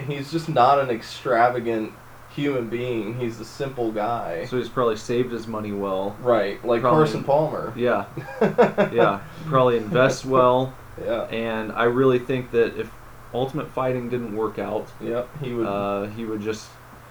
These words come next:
Speaker 2: kick back,
Speaker 1: Yep.
Speaker 2: enjoy Blackhawks games.
Speaker 1: Yep, and, uh, I know he loves writing for Marvel and
Speaker 2: Yeah.
Speaker 1: stuff. He's doing
Speaker 2: So it's
Speaker 1: that
Speaker 2: not like
Speaker 1: run
Speaker 2: he
Speaker 1: on
Speaker 2: has
Speaker 1: Drax.
Speaker 2: no income source, you know. He
Speaker 1: <laughs> Yeah.
Speaker 2: can get other work.
Speaker 1: Not
Speaker 2: But
Speaker 1: to mention all the money he's already made.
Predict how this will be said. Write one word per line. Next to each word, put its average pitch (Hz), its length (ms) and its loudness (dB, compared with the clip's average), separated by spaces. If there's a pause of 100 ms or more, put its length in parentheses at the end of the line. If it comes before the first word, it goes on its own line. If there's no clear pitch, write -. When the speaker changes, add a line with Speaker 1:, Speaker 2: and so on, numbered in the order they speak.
(680)
Speaker 2:
kick 143 260 -2
back, 131 360 4 (200)
Speaker 1:
Yep. 143 360 0
Speaker 2:
enjoy 123 580 2
Blackhawks 127 840 -2
games. 131 560 -6
Speaker 1:
Yep, 120 320 0 (200)
and, 123 200 -2
uh, 110 480 0
I 120 140 0
know 123 320 4
he 127 160 -4
loves 117 500 0
writing 123 800 -2 (160)
for 113 360 -6 (100)
Marvel 120 560 -2
and 127 80 0
Speaker 2:
Yeah. 139 180 6
Speaker 1:
stuff. 127 240 -2
He's 117 160 -12
doing - 160 -6
Speaker 2:
So - 40 0
it's 127 80 0
Speaker 1:
that - 40 0
Speaker 2:
not 208 160 2
like 156 120 2
Speaker 1:
run 147 80 0
Speaker 2:
he 143 60 2
Speaker 1:
on 143 60 2
Speaker 2:
has 143 200 4
Speaker 1:
Drax. 120 360 0
Speaker 2:
no 120 60 -4
income 123 420 -4
source, - 560 -10
you 110 100 -6
know. 101 180 -2
He 123 100 -6
Speaker 1:
<laughs> 131 40 0
Yeah. 131 60 -6
Speaker 2:
can 117 240 -6
get 135 260 2
other 117 240 2
work. 107 420 0 (400)
Speaker 1:
Not 180 220 10
Speaker 2:
But - 60 8
Speaker 1:
to 170 60 6
mention 175 380 8
all 147 180 12
the 143 60 0
money 139 280 8
he's 135 180 0
already 127 300 6
made. 113 600 0